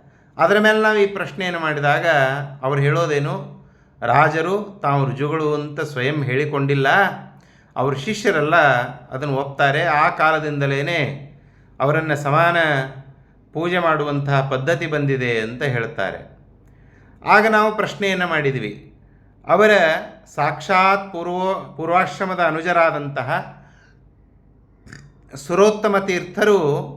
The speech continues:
ತಮ್ಮ ಯಾವ ಗ್ರಂಥಗಳಲ್ಲೂ ಕೂಡ ವಾದಿರಾಜರನ್ನ ರುಜುಗಳು ಅಂತ ಹೇಳಿ ಸಮರ್ಥನೆ ಮಾಡಿದ್ದು ಕಾಣಿಸ್ಲಿಲ್ಲ.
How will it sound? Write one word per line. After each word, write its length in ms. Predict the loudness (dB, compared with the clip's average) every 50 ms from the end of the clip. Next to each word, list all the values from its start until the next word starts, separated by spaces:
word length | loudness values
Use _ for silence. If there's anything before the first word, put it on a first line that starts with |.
| -18 -20 -20 -20 _ _ _ _ _ _ -2
ತಮ್ಮ 180 | 0 2 2
ಯಾವ 540 | 2 2 4 4 6 6 6 6 6 6 4 2 0 -2
ಗ್ರಂಥಗಳಲ್ಲೂ 920 | -2 -2 -2 -2 -2 -2 -2 0 2 0 0 0 0 0 0 0 0 -2
ಕೂಡ 280 | -4 -2 0 2 2 2 2 2 2 2 0 -2 -6 -8 -12 -16 -20 -20 -20 _ _ _ _ _ _ -8
ವಾದಿರಾಜರನ್ನ 1040 | -2 2 4 4 4 4 4 4 4 4 4 4 2 0 -2 -4 -4 -4 -4 -2 -2
ರುಜುಗಳು 760 | -2 -2 -4 -4 -2 0 2 2 2 0 0 -2 -4 -6 -6
ಅಂತ 260 | -6 -8 -10 -8 -8 -6
ಹೇಳಿ 720 | -4 -2 0 2 2 2 2 0 -2 -6 -10 -14 -20 -20 -20 _ _ _ _ _ _ _ _ _ -20 -20 -20 -18
ಸಮರ್ಥನೆ 640 | -6 -2 0 2 2 0 0 -2 -2 -2 -2 0
ಮಾಡಿದ್ದು 480 | 0 2 2 0 0 -2 -2 -2 -2 -2
ಕಾಣಿಸ್ಲಿಲ್ಲ. 640 | 0 0 2 2 0 -2 -2 -4 -2 -2 -2 -2